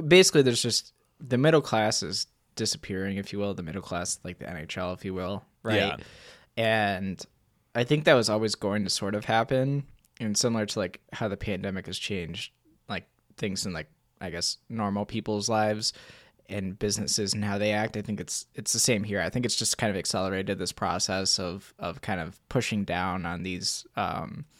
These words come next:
Speaker 1: I guess you could say, like, mid-market contracts,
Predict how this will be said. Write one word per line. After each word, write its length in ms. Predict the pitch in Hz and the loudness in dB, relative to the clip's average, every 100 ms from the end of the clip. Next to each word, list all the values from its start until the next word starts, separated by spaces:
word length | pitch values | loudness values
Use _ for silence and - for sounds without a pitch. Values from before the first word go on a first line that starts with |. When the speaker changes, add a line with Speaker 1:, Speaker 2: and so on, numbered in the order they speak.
| - _ - | -20 _ -12
Speaker 1:
I 80 | 110 | -4
guess 200 | 101 - | -4 -4
you 60 | 87 | -6
could 140 | 98 | -4
say, 160 | 110 92 | -2 -2
like, 180 | 92 | -4
mid-market 1040 | 98 95 92 98 104 95 98 107 101 - - | -4 -2 -2 0 2 2 0 0 -2 -2 -10
contracts, 800 | - 113 113 - 120 127 - - | 0 2 2 2 2 2 0 -4